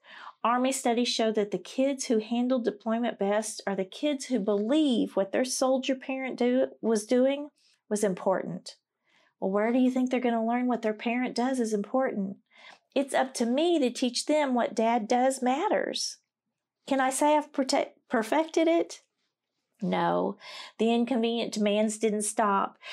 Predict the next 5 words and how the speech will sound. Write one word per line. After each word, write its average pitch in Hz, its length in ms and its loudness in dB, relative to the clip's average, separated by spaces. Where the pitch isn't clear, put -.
Sometimes 285 480 -2
I'd 233 160 2
get, 214 240 0
uh, 247 340 2
crazy 233 760 4